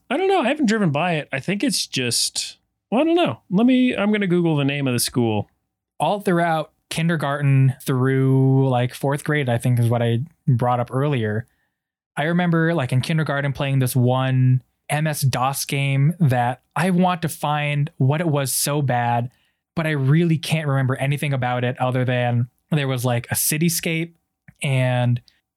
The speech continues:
Speaker 2: I don't even know if you were controlling anything. I just remember on screen there being, like, these, like, Doctor Mario virus looking characters, like a, a,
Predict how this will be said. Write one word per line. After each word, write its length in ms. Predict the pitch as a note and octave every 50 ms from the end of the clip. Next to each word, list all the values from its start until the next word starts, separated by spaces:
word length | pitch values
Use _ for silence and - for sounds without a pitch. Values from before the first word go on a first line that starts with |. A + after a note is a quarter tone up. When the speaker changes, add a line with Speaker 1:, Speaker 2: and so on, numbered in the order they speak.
| -
Speaker 2:
I 60 | - -
don't 80 | G#3 A#3+
even 160 | A#3 G#3 G3
know 80 | F#3 F3
if 80 | E3
you 100 | F3 D#3+
were 80 | D#3+ D#3
controlling 680 | - C#3+ B2+ - - - - C#3+ D3+ E3 F3 E3+ E3 D#3+
anything. 400 | D#3+ E3 E3+ E3 E3+ F3+ E3+ E3+
I 140 | D3+ D#3 E3+
just 100 | F3+ E3
remember 260 | F3+ E3+ D#3+ D#3 C#3+ -
on 240 | C#3 C#3+ D3+ D3+ D3
screen 760 | - - - - - C#3 C3+ C3+ C3 C3 C3 C3 C3 C3+ - - -
there 300 | D3+ C3 C3 B2+ B2+ C3
being, 540 | B2 B2 B2 B2 B2 B2 B2 B2 A#2+ A#2+ C3
like, 240 | C3+ B2 A#2+ -
these, 320 | - C3 B2 A#2+ A#2 - -
like, 400 | - D3 C#3 C3 B2+ B2 - _
Doctor 360 | - C3 C#3+ D#3 - - F3+
Mario 420 | D#3+ C#3 B2+ B2 C#3 D3+ D#3+ D#3+ D#3
virus 540 | C3+ B2 C3 C#3 D3 D3+ D#3 D3+ - - D3+
looking 300 | D3 - - D3 C#3 C3
characters, 840 | - C3 C3 C3+ C#3 - - E3 D#3+ D#3+ D#3+ D#3+ D#3+ D#3 - - -
like 160 | B2 A#2+ A#2
a, 140 | A#2+ A2+ A#2+ -
a, 140 | B2 B2